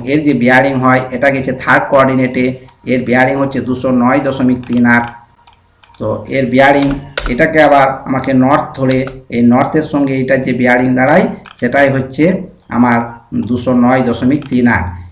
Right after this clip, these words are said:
এবার দেখুন লাস্টের যে লাইনটা ছিল ই থেকে এ, এটা যেহেতু একটা ক্লোজ ট্রাভার্স, একটা জমি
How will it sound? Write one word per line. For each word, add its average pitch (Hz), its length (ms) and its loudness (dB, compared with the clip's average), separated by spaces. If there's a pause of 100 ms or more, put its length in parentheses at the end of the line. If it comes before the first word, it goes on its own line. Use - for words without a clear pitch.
(120)
এবার 165 300 2
দেখুন 185 260 2
লাস্টের 170 500 2
যে 180 160 2 (400)
লাইনটা 170 420 2
ছিল 156 220 0 (140)
ই 165 120 -2 (120)
থেকে 165 240 0 (280)
এ, - 20 6 (400)
এটা 123 220 0
যেহেতু 156 340 2
একটা 156 260 2
ক্লোজ 156 360 0 (120)
ট্রাভার্স, 147 420 4 (200)
একটা 147 180 0
জমি 143 360 2